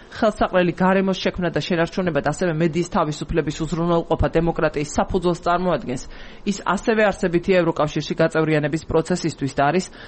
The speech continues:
თორმეტი პრიორიტეტის ნაწილი. კერძოდ, ნომერი მეშვიდე პრიორიტეტისა მედიის თავისუფლებასთან დაკავშირებით და ნომერი მეათე პრიორიტეტისა, რომელიც სამოქალაქო საზოგადოების ჩართულობას ეხება, ჩართულობის უზრუნველყოფას.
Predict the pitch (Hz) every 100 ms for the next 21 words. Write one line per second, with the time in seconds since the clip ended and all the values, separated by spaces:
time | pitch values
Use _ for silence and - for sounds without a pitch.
0 | - - 202 185 180 185 175 165 160 156
1 | - 170 175 180 - 127 - - - -
2 | - 175 160 160 - - - 185 190 185
3 | 180 - 180 - 170 165 165 160 147 165
4 | 147 170 170 170 190 170 165 180 180 175
5 | 196 180 170 180 202 190 208 233 - -
6 | - 226 214 202 202 180 190 190 208 165
7 | 180 175 175 165 175 180 165 165 170 220
8 | 175 170 156 147 160 196 151 156 143 143
9 | 160 - 185 - 196 156 143 165 151 -
10 | 104 - 143 - 151 139 160 170 143 147
11 | 151 143 101 -